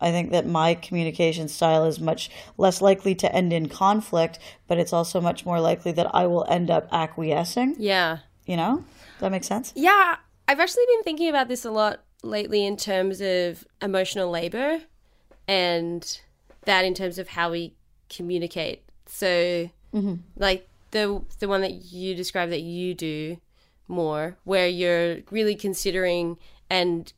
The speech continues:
Speaker 2: accommodating towards what you think your listeners' needs would be,
Speaker 1: Mm-hmm.
Speaker 2: kind of takes, in my mind, like, takes a lot of energy. I don't know if I like the word yielding, but where you're making room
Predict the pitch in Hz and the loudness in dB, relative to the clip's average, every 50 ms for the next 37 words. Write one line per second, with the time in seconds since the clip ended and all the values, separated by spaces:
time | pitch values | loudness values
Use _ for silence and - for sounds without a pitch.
0 | _ _ - 202 - - 226 214 214 220 214 208 202 196 196 - - 190 185 185 | _ _ -4 -4 2 4 2 4 4 4 2 4 4 2 0 0 -4 -2 0 0
1 | 185 175 170 165 180 175 - - 170 - 180 170 165 - 170 160 160 165 165 160 | 0 0 -2 -2 -4 -4 -4 -6 -8 -8 -6 -6 -6 -4 -6 -4 -4 -4 -6 -6
2 | - 170 165 160 151 165 165 156 156 156 160 - - 170 160 - - 120 87 95 | -6 -6 -6 -6 -6 -6 -6 -4 -4 -6 -8 -10 -10 -12 -10 -8 -8 -6 -6 -6
3 | 165 160 - _ _ _ _ _ 220 208 208 196 180 185 185 - _ - - 220 | -8 -10 -14 _ _ _ _ _ -2 0 0 -2 -2 -4 -8 -12 _ -2 2 4
4 | 220 220 226 226 220 - 233 214 190 190 - - - - - - _ _ _ _ | 4 4 4 0 -2 -2 -2 0 0 0 -2 -8 -14 -14 -16 -20 _ _ _ _
5 | - - - _ - 247 262 254 262 277 269 269 233 214 208 190 185 185 - - | -20 -20 -4 _ 2 2 4 4 4 4 4 4 4 4 2 2 0 -2 -6 -4
6 | - 202 190 - - 196 180 170 165 170 165 - - - 170 156 - - - 180 | -2 -2 -2 -2 -4 -6 -6 -4 -2 -2 -4 -4 -4 -8 -10 -10 -10 -8 -6 -2
7 | 170 175 170 165 175 175 175 170 170 175 165 - _ _ _ _ _ _ - 214 | -2 -2 -2 -4 -6 -6 -4 -4 -4 -6 -8 -12 _ _ _ _ _ _ -4 0
8 | 277 294 311 285 262 - 233 208 208 202 208 208 196 190 185 185 175 175 - - | 2 2 4 2 2 2 2 2 2 0 0 -2 -2 0 0 0 0 -2 -6 -16
9 | _ _ 175 175 180 196 202 202 202 202 190 180 165 160 160 160 170 - _ - | _ _ -10 -6 -2 0 0 0 0 0 -2 -2 -2 -2 -2 -4 -6 -8 _ 0
10 | 185 170 - - _ _ _ - - _ _ _ _ _ _ _ _ 185 185 196 | 0 0 -2 -4 _ _ _ -20 -20 _ _ _ _ _ _ _ _ -4 0 0
11 | 185 185 180 180 180 180 180 175 180 185 185 185 185 208 185 180 170 160 170 170 | 0 0 0 0 0 0 0 0 0 -2 -2 -2 -4 -4 -4 -4 -4 -2 -2 -2
12 | 170 170 196 226 220 | -2 -2 -4 -6 -8